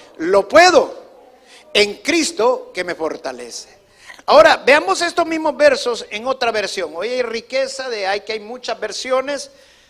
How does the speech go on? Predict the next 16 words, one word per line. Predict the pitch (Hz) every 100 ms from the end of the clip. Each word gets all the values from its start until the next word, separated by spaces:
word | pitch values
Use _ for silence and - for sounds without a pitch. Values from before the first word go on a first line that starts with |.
| _ _ _ _ _ _
y | -
para | - 175
mí | 180 233
esa | 226
es | 214
una | 233 226
riqueza | 202 185 233 254 240
que | 190
debemos | 175 208 220
de | 214
aprovecharla. | 214 208 196 190 214 220 247 254 - - _ _ _ _ _ _ _ _ _ _
Dice | 180 220 254
el, | 220 202 208 233
el | 180 196
verso | 247 - 247
doce, | 277 254 - 135